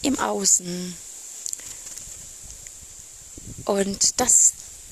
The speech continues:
das mag ich dir heute mitgeben nochmal.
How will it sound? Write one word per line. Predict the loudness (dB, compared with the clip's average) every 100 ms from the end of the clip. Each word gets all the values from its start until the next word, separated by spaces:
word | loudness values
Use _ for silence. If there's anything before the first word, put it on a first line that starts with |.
| -14 -16 -4
das | 0 4 4
mag | 4 4
ich | 4
dir | 4 4
heute | 4 4 2 2 -2 -4 -10 -18 -18 -18 -18 -16 -18 -18 -20 -20 -20 -20 -12 2
mitgeben | 2 2 -2 -2 -2 -4
nochmal. | -4 -4 -4 -4 -4 -6